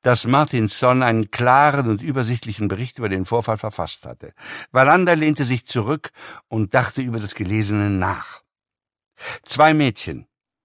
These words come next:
die eine neunzehn, die andere nicht älter als vierzehn, hatten kurz nach zehn Uhr am Dienstagabend von einem Restaurant im Zentrum aus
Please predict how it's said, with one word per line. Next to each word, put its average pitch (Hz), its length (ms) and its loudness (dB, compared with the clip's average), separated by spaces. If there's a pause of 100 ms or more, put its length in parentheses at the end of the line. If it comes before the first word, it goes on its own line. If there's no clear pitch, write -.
die 123 120 0
eine 135 180 2
neunzehn, 160 640 0 (120)
die 113 280 -4
andere 123 340 0
nicht 120 160 -2
älter 123 280 0
als 117 180 -2
vierzehn, 151 520 -4 (380)
hatten 127 360 0
kurz - 360 -2
nach 135 220 0
zehn 131 380 -2
Uhr 151 260 2
am 127 120 0
Dienstagabend 123 1000 -2
von 110 320 -2
einem 110 300 -2
Restaurant 120 500 0
im 113 140 -2
Zentrum 127 500 -2
aus 123 320 0